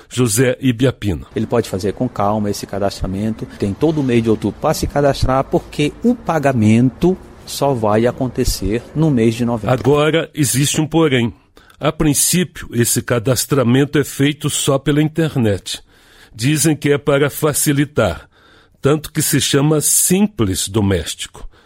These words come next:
Speaker 1: Mas aí a presidente de honra, Sindicato dos Empregadores de Domésticos, São Paulo,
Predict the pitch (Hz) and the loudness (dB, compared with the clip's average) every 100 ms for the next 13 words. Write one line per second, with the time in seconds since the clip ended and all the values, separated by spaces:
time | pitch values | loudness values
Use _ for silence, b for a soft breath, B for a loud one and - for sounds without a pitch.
0 | b b - 185 160 180 185 196 - 143 | b b -2 0 2 2 2 0 2 0
1 | 131 139 139 139 - 127 139 131 143 160 | 2 0 2 0 0 0 2 4 4 2
2 | 113 95 - 127 104 - 123 120 113 107 | 0 -2 0 -2 -2 0 0 0 -4 -2
3 | 113 110 117 117 107 110 117 113 95 110 | -2 0 0 0 0 2 2 2 0 -6
4 | 101 113 110 123 131 - - - - B | 0 2 4 2 0 -8 -12 -12 -12 B
5 | B B B - - 107 - 131 147 101 | B B B -6 -2 -2 0 0 2 0